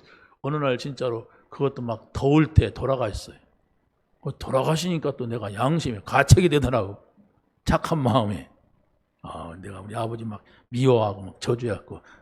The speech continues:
돌아가셨나 보다. 그것도 아니잖아요. 근데 이 어린 마음에 그런 생각이 들어가니까 또 막 내게 영적인 문제가 막 아버지가 꿈에 막 보이고 막 가위 눌리고 막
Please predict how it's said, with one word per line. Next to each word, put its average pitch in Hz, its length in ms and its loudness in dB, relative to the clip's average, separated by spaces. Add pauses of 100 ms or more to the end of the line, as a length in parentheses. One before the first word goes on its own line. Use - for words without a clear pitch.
돌아가셨나 - 500 -6
보다. - 240 -20 (220)
그것도 208 360 2
아니잖아요. 151 880 2 (220)
근데 196 520 -2 (260)
이 160 100 -6
어린 185 300 2
마음에 143 300 -2
그런 170 280 2
생각이 160 220 2
들어가니까 120 600 -4
또 156 100 -10
막 127 200 -6 (320)
내게 131 500 -2 (240)
영적인 143 420 4
문제가 123 400 0
막 104 220 -8 (500)
아버지가 - 520 2
꿈에 202 240 0
막 135 200 -2
보이고 117 600 -2 (220)
막 - 260 -18
가위 151 340 2
눌리고 135 720 -2
막 - 140 -20